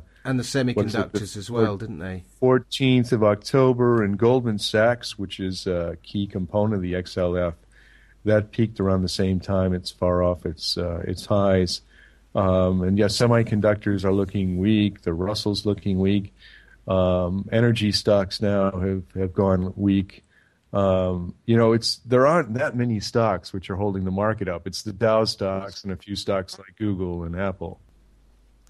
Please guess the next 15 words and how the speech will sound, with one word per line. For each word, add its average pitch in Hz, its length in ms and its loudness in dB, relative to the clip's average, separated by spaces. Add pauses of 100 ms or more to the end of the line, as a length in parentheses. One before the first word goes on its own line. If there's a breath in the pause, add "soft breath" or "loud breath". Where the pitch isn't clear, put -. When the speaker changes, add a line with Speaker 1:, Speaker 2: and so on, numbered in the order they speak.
(280)
Speaker 1:
So 170 280 0
what, 180 500 -6
uh, 151 100 0
trades 143 500 -2
would 123 120 -8
you 123 120 -4
be 120 120 -4
making 117 580 -4
now? 101 360 -4
Would 92 200 -8
you, 101 300 -8
would 104 180 -10
you 107 120 -4
be 104 120 -8
selling? 127 640 -4